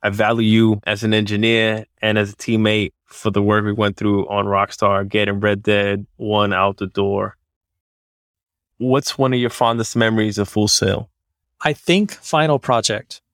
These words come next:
Speaker 1: Oh, yeah. Would you have three months?
Speaker 2: Yeah. So my team, we were a little bit young and naive, I wanna say.
Speaker 1: Hey, we all were.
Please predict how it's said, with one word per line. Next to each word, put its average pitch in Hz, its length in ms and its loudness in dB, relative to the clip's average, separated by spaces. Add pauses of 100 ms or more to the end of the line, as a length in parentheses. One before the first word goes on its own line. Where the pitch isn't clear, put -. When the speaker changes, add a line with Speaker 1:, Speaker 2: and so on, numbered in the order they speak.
(200)
Speaker 1:
Oh, 98 120 -6
yeah. 73 560 -6 (120)
Would 117 160 0
you 110 60 2
have 95 160 -2
three 110 180 2
months? 120 500 -2 (160)
Speaker 2:
Yeah. 120 440 2
So 139 460 0
my 196 180 2
team, 170 400 0 (160)
we 175 120 6
were 202 180 8
a 170 100 6
little 160 260 2
bit 131 380 4
young 131 320 2
and 117 120 -2
naive, 107 440 -2
I 104 80 0
wanna 104 220 -6
say. 120 400 -4 (180)
Speaker 1:
Hey, 107 140 -2
we 104 140 2
all 101 200 2
were. 95 280 -2